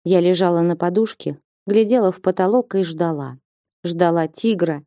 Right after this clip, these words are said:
который, несмотря на смещение портала, умудрился бы меня найти. Ждала Алису,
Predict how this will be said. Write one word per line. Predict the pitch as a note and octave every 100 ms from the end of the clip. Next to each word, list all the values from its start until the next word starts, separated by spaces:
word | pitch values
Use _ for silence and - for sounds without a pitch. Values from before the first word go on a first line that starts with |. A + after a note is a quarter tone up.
| _
который, | G#3+ A3 C#4+ C4+
несмотря | B3 A#3+ - G#3 G#3 A#3 A3+
на | F3+
смещение | - F3+ - A3 G#3 E3+
портала, | E3 F3 - - B3 A#3 G#3+ - -
умудрился | B3+ A#3+ G#3 A3+ B3 G#3 -
бы | E3+ F3
меня | E3+ E3 D#3
найти. | D3+ D3+ - D#3+ D#3 - _ _ _
Ждала | D3 D3+ D#3 E3 E3
Алису, | E3 E3 G#3 G#3+ - D3